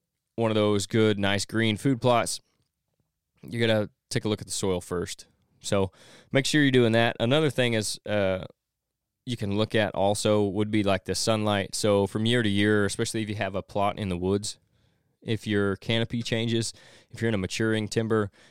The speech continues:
and it's starting to close up, maybe you gotta look at trimming some trees or taking some trees out to get more sunlight to the ground. So that's gonna be a factor as well, as even if you have good soil, if you don't have the sunlight, uh, your food plot's not gonna grow well, well either. So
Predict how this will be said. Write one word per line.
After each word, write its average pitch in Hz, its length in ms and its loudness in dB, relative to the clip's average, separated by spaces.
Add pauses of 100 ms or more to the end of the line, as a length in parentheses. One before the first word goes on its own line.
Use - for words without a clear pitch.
(100)
and 98 80 -4
it's 92 80 -6
starting 107 220 -2
to 95 80 -4
close 104 320 0
up, 107 240 2 (320)
maybe 107 180 0
you 107 80 -2
gotta 101 160 2
look 104 240 -2
at 98 300 0
trimming 101 260 -4
some 92 160 -8
trees 107 420 -2
or 95 60 -4
taking 92 240 -6
some 98 140 -8
trees 95 260 -4
out 92 260 0 (420)
to 113 100 -2
get - 100 -6
more 92 140 -2
sunlight 98 380 -2
to 104 60 -8
the 98 80 -2
ground. 95 360 0 (260)
So - 140 -4
that's 110 160 0
gonna 107 140 0
be 95 80 0
a 90 40 0
factor 98 400 -2
as 90 140 -2
well, 98 300 2
as 95 200 -6 (400)
even 135 220 2
if 110 100 0
you 107 80 0
have 107 180 0
good 104 180 0
soil, 110 340 2
if 101 80 -4
you 101 60 -8
don't 101 120 -2
have 95 100 -6
the 90 60 -6
sunlight, 104 460 -2 (280)
uh, 95 100 -4
your 92 180 -2
food 98 160 -4
plot's 85 240 -4
not 95 80 -4
gonna 90 120 -6
grow 82 180 -4
well, 87 120 0
well 85 220 -2
either. 98 320 -2
So 90 280 -4